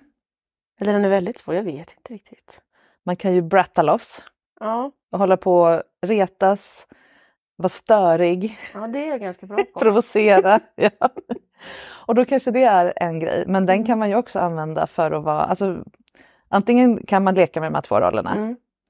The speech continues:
Speaker 2: Eller så skiter man i det och bara låter det flöda.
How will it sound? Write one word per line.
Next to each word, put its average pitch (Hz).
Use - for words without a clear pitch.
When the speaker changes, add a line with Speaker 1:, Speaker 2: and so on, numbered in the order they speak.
Speaker 2:
Eller 202
så 185
skiter 208
man 165
i 143
det -
och 170
bara 160
låter 180
det 165
flöda. 160